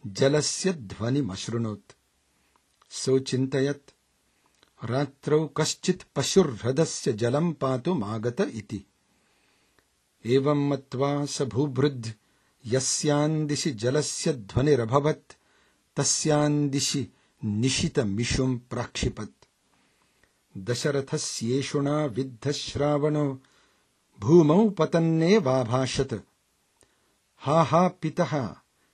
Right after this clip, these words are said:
हा हा मातः, इषुणा विद्धोऽहं म्रिय" इति।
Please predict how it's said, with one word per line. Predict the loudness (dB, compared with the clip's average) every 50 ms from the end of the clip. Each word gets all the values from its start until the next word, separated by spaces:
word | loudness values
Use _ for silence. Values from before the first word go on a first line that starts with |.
| _ _ _ _ _
हा | -2 2 4 4
हा | 4 4 6 6 6 6
मातः, | 6 4 2 2 0 0 0 -2 -2 -2 -4 -8 -12 -14 -20 _ _ _ _ _ _ _ _ _ _ _ -8
इषुणा | -6 -4 0 2 2 2 2 2 0 0 -2
विद्धोऽहं | -2 -4 -4 -4 -4 -2 0 4 4 4 4 4 0 -2
म्रिय" | -2 -2 -2 0 0 0 2 2 0 -2 -4
इति। | -10 -12 -12 -12 -12 -14